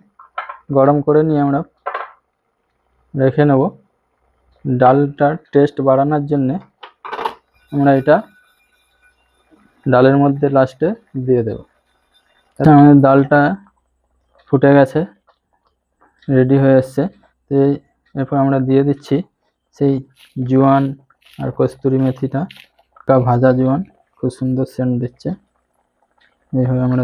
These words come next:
দিয়ে দেব। এরপরে দিয়ে দেব ধনিয়া পাতা। আর আপনারা যদি স্পাইসি খেতে ভালোবাসেন বা ঝাল একটু বেশি খেতে ভালোবাসেন,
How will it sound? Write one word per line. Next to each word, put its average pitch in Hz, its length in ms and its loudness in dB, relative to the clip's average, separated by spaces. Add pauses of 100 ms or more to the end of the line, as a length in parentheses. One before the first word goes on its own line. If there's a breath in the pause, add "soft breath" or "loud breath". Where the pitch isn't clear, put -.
(120)
দিয়ে 123 200 2
দেব। 127 100 0 (4000)
এরপরে 139 400 4
দিয়ে 139 200 4
দেব 135 100 0 (1700)
ধনিয়া 131 480 2
পাতা। - 300 -2 (2750)
আর 135 100 4 (380)
আপনারা 147 340 4
যদি 151 180 2 (280)
স্পাইসি 131 440 0
খেতে 147 180 0 (100)
ভালোবাসেন 139 480 -2
বা 143 140 -4
ঝাল 127 240 -4
একটু 135 220 -12
বেশি 127 220 -8
খেতে 135 220 -8
ভালোবাসেন, 131 340 -8